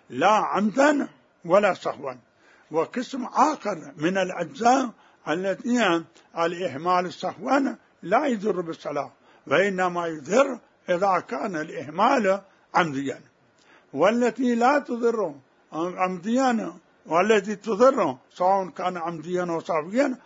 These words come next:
هذه أمور الخمسة منها القبلة. فالرواية في مقام تقسيم الأجزاء الصلاة وشرائطها أنها قسم لا يوفى عنها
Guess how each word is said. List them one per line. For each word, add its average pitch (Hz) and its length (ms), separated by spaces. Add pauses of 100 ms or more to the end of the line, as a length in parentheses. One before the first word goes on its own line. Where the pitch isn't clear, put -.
(120)
هذه 175 300
أمور 180 280
الخمسة 196 520 (220)
منها 180 260
القبلة. 135 440 (480)
فالرواية 185 920
في 208 280
مقام 175 720 (140)
تقسيم 208 580
الأجزاء 202 880
الصلاة 156 460 (320)
وشرائطها 175 1160 (300)
أنها 196 680
قسم 170 340 (260)
لا 190 240
يوفى 247 360
عنها 247 520